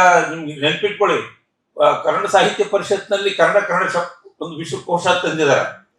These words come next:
ಕನ್ನಡ, ಕನ್ನಡ ನಿಘಂಟು ಅಂತ. ಅದನ್ನ ಆರಂಭ ಮಾಡಿದವರು ಯಾರು ಅಂದ್ರೆ ಬಿ ಎಂ ಶ್ರೀಕಂಠಯ್ಯನವರು,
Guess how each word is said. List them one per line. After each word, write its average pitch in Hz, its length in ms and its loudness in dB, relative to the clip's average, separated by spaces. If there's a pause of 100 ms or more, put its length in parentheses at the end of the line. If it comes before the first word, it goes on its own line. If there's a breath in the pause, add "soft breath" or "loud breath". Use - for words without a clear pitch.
(380)
ಕನ್ನಡ, 160 220 6
ಕನ್ನಡ 190 380 4
ನಿಘಂಟು 170 480 0
ಅಂತ. 143 180 -4 (560)
ಅದನ್ನ 190 300 4
ಆರಂಭ - 360 8
ಮಾಡಿದವರು 202 520 4
ಯಾರು 185 240 4
ಅಂದ್ರೆ 175 220 -6
ಬಿ 170 140 -6
ಎಂ 196 120 -4
ಶ್ರೀಕಂಠಯ್ಯನವರು, 151 880 -6